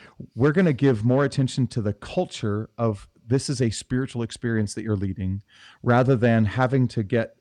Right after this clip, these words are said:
individuals moved from point A, which is they're not very spiritual, to point B, which is they're highly spiritual. Now, I, I don't say that we don't do that, but if the culture is friendly to spiritual dynamics and not friendly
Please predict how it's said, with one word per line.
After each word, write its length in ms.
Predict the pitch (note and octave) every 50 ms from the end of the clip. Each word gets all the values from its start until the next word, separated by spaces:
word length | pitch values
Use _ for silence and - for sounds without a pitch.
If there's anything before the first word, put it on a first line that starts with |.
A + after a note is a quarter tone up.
| _ -
individuals 760 | B2 C3 A#2+ B2+ G#2 A#2 C3 A2+ C3 B2 A2+ A2 G#2+ F#2+ A2+
moved 380 | B2 A2+ A#2 A#2 A#2 A2+ A2
from 260 | - - A#2 A2 G#2+ G#2
point 300 | - - A#2+ A2+ A2+ - A#2+
A, 280 | B2 B2 A#2+ A#2 A2+
which 220 | G#2 G2+ A2 - -
is 200 | A2 G2+ F#2 -
they're 200 | - A2 G#2+ G#2
not 240 | G#2+ A#2 A#2 G2 A2
very 180 | A2+ G#2+ G2+
spiritual, 440 | G2 - - A2+ A2 G#2 - G#2+ G#2
to 120 | - G#2+
point 300 | - - A2 G#2+ G#2+ G#2+
B, 220 | G2 A2+ A2+ A2 G2+
which 180 | F#2+ G2 -
is 80 | A2 F#2
they're 140 | - G2 F#2+
highly 320 | - A2+ A2+ A2 G2+ G2+
spiritual. 540 | G2 - - G2 F#2 F2+ - - C#2+ C#2+ - _ _ - - - - - - - - - -
Now, 360 | C3 C3+ B2 A2 G2+ F#2+ - _ _ _ _ _ _ _ _ _ _ _ _ _ _ _ _ _
I, 240 | - C3 - - C3 -
I 80 | C#3 C#3+
don't 160 | D3+ D#3+ D3
say 140 | - - E3
that 120 | C#3+ C3
we 120 | A#2+ C3 B2
don't 320 | G2+ D3+ D#3+ F3 D#3 A#2
do 120 | A2+ A2+ G#2
that, 260 | F#2 F#2 F#2 - - _ _ _ _ _ _ - _
but 120 | - D3 C#3
if 140 | D3 -
the 100 | - C3+
culture 600 | B2 - - - G3+ G3+ F3+ - - D3+ A#2+ A#2+
is 220 | - B2+ B2 G#2+ -
friendly 680 | - - - D3+ D#3 E3+ D3+ - A#2 G#2+ G2+ G#2+ G#2+ G#2+ - _ _ _ _ _ _ _ _ _ -
to 120 | - B2
spiritual 540 | - - - - C3+ C#3 C#3+ - - C3 A#2
dynamics 840 | F#2+ B2 A#2 A#2 A2+ A#2 A#2 A#2+ G#2+ G2 G#2 - - - - - - _ _ _ _ _ _ _ _ _ _ _
and 240 | B2 A#2 A2 A2 A#2
not 300 | B2+ C3+ D3+ E3+ - -
friendly 580 | - - C3 A2+ G#2+ G2 G2+ G2 G2 G#2+ G#2+